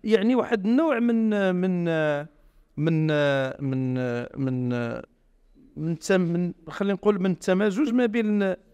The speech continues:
ما بين الرئاسة وهيئة الأغلبية والحكومة. هذا راه برلمان، هذا راه مجلس النواب كيخصو يمارس الصلاحيات ديالو بشكل مستقل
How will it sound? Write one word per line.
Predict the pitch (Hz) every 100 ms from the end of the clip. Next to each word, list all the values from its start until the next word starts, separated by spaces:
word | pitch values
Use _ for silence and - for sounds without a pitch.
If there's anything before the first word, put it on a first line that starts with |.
| _ _
ما | 170 196
بين | 202 196
الرئاسة | 180 196 185 180 240 302 320
وهيئة | 233 156 185 - 180
الأغلبية | - 175 160 190 180 220 277 359
والحكومة. | 311 220 226 - 185 131 -
هذا | 202 202
راه | 202
برلمان، | 330 320 233 131 - _
هذا | 170 220
راه |
مجلس | 208 190 143 285 285
النواب | 302 196 139 113 - _ -
كيخصو | 180 - 285
يمارس | 269 262 226
الصلاحيات | - 214 208 208 202 185
ديالو | 175 269 370 - _ _ -
بشكل | 180 175 202 - 262 320
مستقل | 170 208 392 - 262 - 285 160